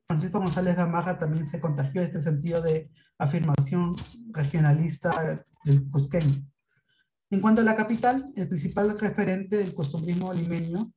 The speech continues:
fue la pintura de Teófilo Castillo, quien recuperó en sus composiciones una visión histórico-fantástica del pasado colonial fundada en la tendencia preciosista de Mariano Forti.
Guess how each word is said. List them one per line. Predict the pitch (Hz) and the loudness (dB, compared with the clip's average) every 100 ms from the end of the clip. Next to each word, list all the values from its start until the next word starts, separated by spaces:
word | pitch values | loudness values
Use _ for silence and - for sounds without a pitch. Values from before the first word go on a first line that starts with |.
| _ | _
fue | 175 | -2
la | 175 | 0
pintura | 175 151 165 160 | -2 0 0 0
de | |
Teófilo | 151 160 175 160 | 0 -2 -2 -2
Castillo, | 160 - - 160 165 226 - _ _ _ _ _ _ _ | -2 -4 -2 -2 -2 -6 -14 _ _ _ _ _ _ _
quien | 208 190 185 | 0 2 0
recuperó | 208 - 202 214 | -2 0 2 2
en | |
sus | 214 - | 2 0
composiciones | 233 214 180 208 214 220 | 0 0 -2 0 0 2
una | 196 | 0
visión | 175 170 190 | 0 -2 -4
histórico-fantástica | 147 190 196 202 202 165 147 175 - 170 - 196 - _ _ _ | -6 -4 -4 -4 -2 -4 -2 -4 -6 -6 -2 -2 -2 _ _ _
del | - 143 | 4 4
pasado | 156 175 175 | 4 2 2
colonial | 180 175 170 170 190 | 2 0 2 0 -2
fundada | - 170 165 175 | -2 -2 0 0
en | 180 | 0
la | 165 | 0
tendencia | 160 156 170 - 170 160 | 0 0 -2 -4 -6 -4
preciosista | 143 147 143 180 - 160 | -2 0 0 -2 0 0
de | |
Mariano | 147 139 147 143 | 4 4 4 2
Forti. | 156 143 - | -2 -8 -12